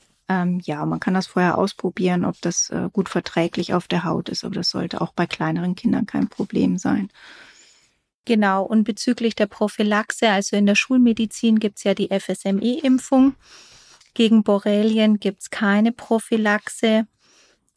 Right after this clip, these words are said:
Speaker 2: Wer mit Homöopathie was anfangen kann, es gibt, äh, Borrelien und F S M E-Nosoden.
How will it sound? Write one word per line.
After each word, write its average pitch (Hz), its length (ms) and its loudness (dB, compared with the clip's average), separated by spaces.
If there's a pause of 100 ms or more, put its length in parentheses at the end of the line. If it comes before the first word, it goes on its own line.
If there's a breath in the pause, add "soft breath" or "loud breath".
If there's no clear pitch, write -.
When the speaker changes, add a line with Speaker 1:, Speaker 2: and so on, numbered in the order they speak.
(180)
Speaker 2:
Wer 220 420 2
mit 226 280 2
Homöopathie 214 880 2
was 208 180 -2
anfangen 196 640 2
kann, 240 500 0
es - 240 -4
gibt, - 380 -2
äh, 202 420 4
Borrelien 202 880 2
und 240 300 2
F 214 220 -4
S 214 200 -4
M 196 260 0
E-Nosoden. 214 1120 0